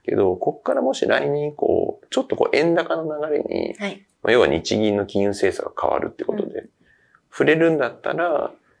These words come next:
Speaker 1: その株式投資で言うとそういった内需とか、
Speaker 2: うん。
Speaker 1: その円高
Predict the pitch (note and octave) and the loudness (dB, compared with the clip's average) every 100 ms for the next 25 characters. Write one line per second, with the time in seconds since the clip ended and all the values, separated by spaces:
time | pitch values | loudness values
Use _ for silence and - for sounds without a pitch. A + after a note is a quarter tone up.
0 | _ - - E3+ F#3 - G3+ - F3+ - | _ -4 -2 0 0 2 2 4 4 4
1 | G#2+ A2 A2 - A2 - F2+ G#2 E2 - | 4 2 2 0 0 0 0 0 -2 -6
2 | - - - G#2+ F#3 F3+ - _ _ _ | -10 -12 -4 -2 -2 -4 -16 _ _ _
3 | - - B2 C3 C3+ B2+ - B2 A#2+ | -6 -2 -2 0 0 0 2 0 0